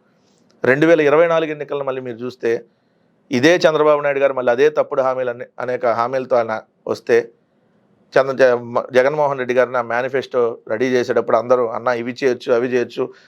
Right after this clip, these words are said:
మనం కూడా అమ్మ ఒడి ఎంతమంది ఉంటే అంతమందికి ఇద్దామని చెబుదాం, మనం కూడా వాలంటీర్లకు పదివేలు చేద్దామన్నా," ఎందుకంటే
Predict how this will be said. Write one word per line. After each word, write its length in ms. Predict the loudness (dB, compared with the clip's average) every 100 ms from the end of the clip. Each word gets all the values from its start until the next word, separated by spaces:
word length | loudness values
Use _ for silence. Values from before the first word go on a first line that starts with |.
| _
మనం 240 | 0 0 2
కూడా 180 | 4
అమ్మ 140 | 2 0
ఒడి 200 | -2 -2
ఎంతమంది 440 | -2 -4 -6 -6
ఉంటే 120 | -2
అంతమందికి 400 | -4 -2 -8 -8
ఇద్దామని 360 | -4 -2 0 -2
చెబుదాం, 260 | -2 -2 -4 _ _
మనం 220 | 0 2 2
కూడా 160 | 4
వాలంటీర్లకు 580 | 4 2 0 -4 -8 -6
పదివేలు 400 | -4 -2 0 2
చేద్దామన్నా," 520 | 0 0 -4 -4 -8 -10 _ _ _ _ -6
ఎందుకంటే 260 | 0 4